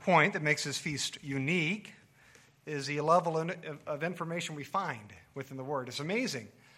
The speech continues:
You know, we'll see as we, uh, go through this message. There's an entire chapter dedicated to this one day. That's very unique. We don't see that with the other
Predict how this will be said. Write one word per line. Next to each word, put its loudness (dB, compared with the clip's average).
You -8
know, -6
we'll -4
see -4
as -6
we, -4
uh, -6
go -6
through -8
this -8
message. 6
There's 2
an 2
entire 6
chapter 2
dedicated 2
to -6
this -6
one -2
day. -2
That's -2
very 6
unique. -2
We 6
don't 8
see 2
that 4
with -8
the -2
other -2